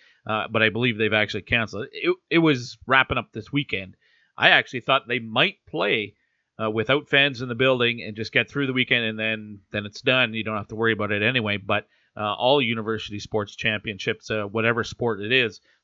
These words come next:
everything was canceled in the last, uh, day or so. So Rassel was a r-, very, very good, uh, W H L player, uh, had eighty points in his final season in the league,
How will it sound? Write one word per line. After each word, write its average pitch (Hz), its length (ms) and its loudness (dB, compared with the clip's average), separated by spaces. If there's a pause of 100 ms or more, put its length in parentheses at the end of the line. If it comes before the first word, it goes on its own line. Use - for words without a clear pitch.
(260)
everything 110 420 0 (140)
was 104 240 -8
canceled 101 500 -6 (400)
in 113 120 -8
the 107 100 -2
last, 104 300 -2
uh, 104 100 0
day 107 200 0
or 101 140 -4
so. 98 300 -6
So 104 260 -6 (960)
Rassel 147 300 2
was 143 160 -2
a 127 40 0
r-, 117 420 -10
very, 151 360 6
very 131 320 6
good, 117 340 2
uh, 113 100 2
W 113 340 0
H 110 180 0
L 113 160 4
player, 123 460 4 (100)
uh, 98 160 -10
had 101 300 -10
eighty 127 180 2
points 127 340 -6
in 113 60 -8
his 101 120 -10
final 113 280 -2
season 117 400 -6
in 107 120 -6
the 101 80 -10
league, 120 380 -4